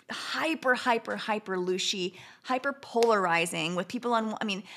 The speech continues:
there's nothing more polarizing than, are we murdering babies or aren't we murdering babies?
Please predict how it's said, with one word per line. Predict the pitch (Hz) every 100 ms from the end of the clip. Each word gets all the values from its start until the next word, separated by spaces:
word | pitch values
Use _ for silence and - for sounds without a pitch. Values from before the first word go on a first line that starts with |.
| -
there's | 359 311
nothing | 370 359 269
more | 254 247
polarizing | - 277 254 180 185 180 175 175 _ _ -
than, | 196 196 190 - _ _ _ _ _ _ _ - 185 185 -
are | 220 226
we | 240
murdering | 233 226 233 226
babies | 226 220 214
or | 185
aren't | 190 -
we |
murdering | 175 151 117 147
babies? | 160 123 - -